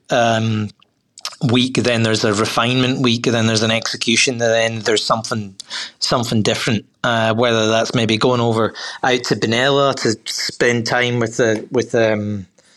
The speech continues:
with a, a supplier, or, or to try and, you know,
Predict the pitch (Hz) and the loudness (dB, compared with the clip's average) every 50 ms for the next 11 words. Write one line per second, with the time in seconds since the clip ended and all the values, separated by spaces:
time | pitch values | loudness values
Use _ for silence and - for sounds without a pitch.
0 | _ _ _ _ _ _ - - - 110 104 113 135 - - 120 117 113 113 110 | _ _ _ _ _ _ -6 -2 -2 -2 -2 -2 -4 -2 0 0 2 2 2 2
1 | 104 - - - 113 - - 117 123 139 147 160 165 156 156 156 139 127 120 110 | 0 0 -2 -4 -4 -2 0 2 2 2 4 4 4 4 4 2 2 2 2 2
2 | 110 107 113 120 - 131 117 110 113 - - 127 113 107 - - _ - - 131 | 0 0 -2 -2 0 0 0 0 -2 0 0 0 0 0 -4 -10 _ -4 -2 0
3 | 120 120 117 117 117 117 110 110 127 - - 123 117 113 110 | 0 0 0 0 0 -2 -2 -2 -4 -2 -2 0 0 0 -2